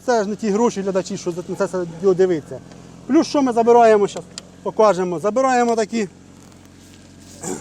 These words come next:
чотири нових зимних колеса.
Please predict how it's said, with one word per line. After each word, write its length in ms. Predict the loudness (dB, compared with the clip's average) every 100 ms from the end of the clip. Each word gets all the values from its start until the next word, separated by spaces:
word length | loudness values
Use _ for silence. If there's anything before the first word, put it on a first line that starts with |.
| -14 -20 -20 -20 -20 -20 -20 -20 -20 -20 -8
чотири 400 | -2 2 4 4
нових 320 | 4 4 4
зимних 320 | 2 0 -2 -2
колеса. 480 | -2 -2 0 0